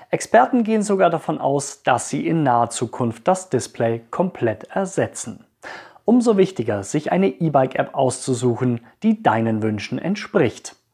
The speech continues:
Wenn es dir schwerfällt, dich im Angebot von E-Bike-Apps zurechtzufinden, ist dieses Video genau das Richtige für dich.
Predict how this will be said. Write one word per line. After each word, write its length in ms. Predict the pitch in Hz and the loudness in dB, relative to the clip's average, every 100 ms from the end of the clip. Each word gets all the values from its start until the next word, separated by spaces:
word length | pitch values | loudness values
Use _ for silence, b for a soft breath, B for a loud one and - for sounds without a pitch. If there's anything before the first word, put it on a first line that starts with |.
| _ _ _ 131 | _ _ _ -4
Wenn 140 | 120 | -4
es 100 | 104 | -4
dir 140 | 113 | -6
schwerfällt, 640 | 101 151 175 139 123 127 - | -2 2 2 4 2 2 2
dich 240 | 127 - | 0 0
im 160 | 220 226 | -2 0
Angebot 560 | 170 151 143 135 131 | 0 2 2 2 0
von 220 | - 196 - | 0 -2 0
E-Bike-Apps 680 | 160 135 123 - 127 - - | -2 0 0 -2 -6 -6 -10
zurechtzufinden, 1080 | - 202 135 - - 131 139 127 - 135 120 B B B | -2 0 0 -2 -6 -2 0 -2 -2 -4 -4 B B B
ist 220 | - - 156 | -8 -4 0
dieses 340 | 175 196 165 | 2 2 0
Video 420 | 127 123 123 117 | -2 2 2 2
genau 460 | - 233 175 117 104 | 2 2 4 2 2
das 300 | 143 190 - | 0 0 0
Richtige 440 | 120 127 - 113 | -2 -2 -2 -4
für 160 | 107 110 | -4 -6
dich. 360 | 107 95 - | -6 -10 -14